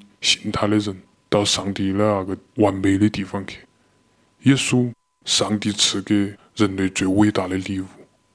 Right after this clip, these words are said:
我们必须相信他，他会除去我们的罪，他会改变我们的生命，变得更美好。在天堂，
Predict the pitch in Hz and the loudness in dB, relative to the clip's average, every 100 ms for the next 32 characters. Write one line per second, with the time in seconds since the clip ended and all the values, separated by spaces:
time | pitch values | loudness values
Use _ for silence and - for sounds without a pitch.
0 | _ _ _ _ _ _ - 123 143 139 | _ _ _ _ _ _ 0 2 2 0
1 | 101 - 110 - 117 127 98 92 98 95 | 0 2 2 2 0 -2 -6 -6 -8 -8
2 | - _ _ _ - 185 117 - 107 - | -14 _ _ _ -2 0 0 2 2 2
3 | 104 104 107 110 117 - - - _ _ | 2 4 4 4 2 0 -10 -12 _ _
4 | _ _ _ _ _ _ - 156 123 107 | _ _ _ _ _ _ -4 0 0 2
5 | 127 123 104 101 107 107 113 - 110 127 | 0 0 0 2 2 2 0 2 2 2
6 | 110 92 - _ _ _ _ - 104 98 | -2 -6 -16 _ _ _ _ 0 2 2
7 | 101 92 92 95 92 98 92 _ _ _ | -2 -4 -2 -4 -4 -8 -12 _ _ _
8 | _ _ _ - 107 - 151 139 117 | _ _ _ 0 0 2 2 2 -2